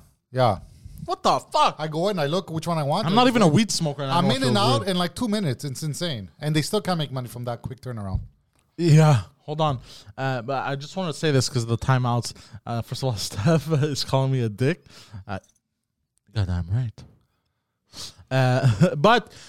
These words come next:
Speaker 2: Christine is lucky with this show. Why? Because I have no mouse to click on the live chat and put her on timeout.
Speaker 1: We could change that. I'm sure we could organize it next week.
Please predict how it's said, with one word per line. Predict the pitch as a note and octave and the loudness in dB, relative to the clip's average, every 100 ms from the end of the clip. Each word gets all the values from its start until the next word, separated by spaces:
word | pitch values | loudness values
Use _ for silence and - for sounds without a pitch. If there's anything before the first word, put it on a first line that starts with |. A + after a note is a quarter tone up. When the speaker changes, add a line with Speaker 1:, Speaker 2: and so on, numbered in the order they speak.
| - | -6
Speaker 2:
Christine | - C4+ - E4+ E4+ | 2 2 4 4 6
is | D4+ A3 | 4 6
lucky | D#4 D4+ C4 E3+ A#2 _ _ | 4 6 4 4 2 _ _
with | D3+ F3+ | 4 6
this | E3+ | 6
show. | - E3 B2+ G2+ - | 6 6 8 6 0
Why? | - C3 E3 F3 G3+ E4+ - _ _ _ - - - | 2 6 8 8 6 4 -2 _ _ _ -18 -18 0
Because | B2+ G#3+ A#3 A3 | 4 6 6 6
I | G#3 | 8
have | A3+ G#3+ | 8 6
no | A3+ C4+ D4 | 6 8 8
mouse | D4+ C4+ C4+ - - - - - - - _ | 8 8 6 4 -2 -4 -8 -12 -20 -20 _
to | F3+ | -8
click | - A3+ G#3+ | -6 -6 -2
on | G#3+ | 2
the | F#3+ | 4
live | G3 G3+ - | 4 4 2
chat | - E3 D3+ | 4 4 4
and | C#3 C#3+ | 2 4
put | - C#3+ | 6 8
her | C#3 | 8
on | C3 | 6
timeout. | B2 B2+ A2+ F2 | 6 4 4 0
Speaker 1:
We | C3+ | 0
could | - - | 0 0
change | A#2+ G2 | -2 -4
that. | F2+ G#2+ - _ _ A2+ | -10 -14 -18 _ _ -10
I'm | G#2+ | -4
sure | - G2+ | 0 0
we | F#2+ | 0
could | G#2 | -2
organize | F#2+ F#2+ F#2+ | -2 -6 -10
it | G2+ | -10
next | F#2+ - | -12 -10
week. | G2 | -10